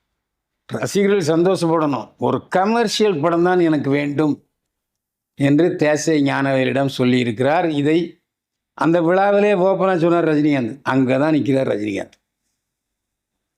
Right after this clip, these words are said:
அதாவது, நாம ஒரு நடிகர் படத்தை பார்க்க சம்பளம், காசு கொடுக்கணும்னா அவர் நம்மளை சந்தோஷப்படுத்தணும். இந்த நா-, இந்த புறச்சூ-, இந்த புறச்சூழல்ல எவ்வளவோ நம்ம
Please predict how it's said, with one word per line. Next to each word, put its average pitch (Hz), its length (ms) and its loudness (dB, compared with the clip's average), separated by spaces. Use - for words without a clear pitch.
அதாவது, 156 880 0
நாம 156 500 2
ஒரு 143 220 2
நடிகர் 147 340 2
படத்தை 143 280 0
பார்க்க 143 300 0
சம்பளம், 135 480 0
காசு 139 320 -4
கொடுக்கணும்னா 127 640 -2
அவர் 151 220 0
நம்மளை 160 220 2
சந்தோஷப்படுத்தணும். 165 840 -2
இந்த 127 220 2
நா-, 147 360 0
இந்த 135 580 -2
புறச்சூ-, 175 460 0
இந்த 147 140 2
புறச்சூழல்ல 156 1300 -2
எவ்வளவோ 151 460 0
நம்ம 175 200 2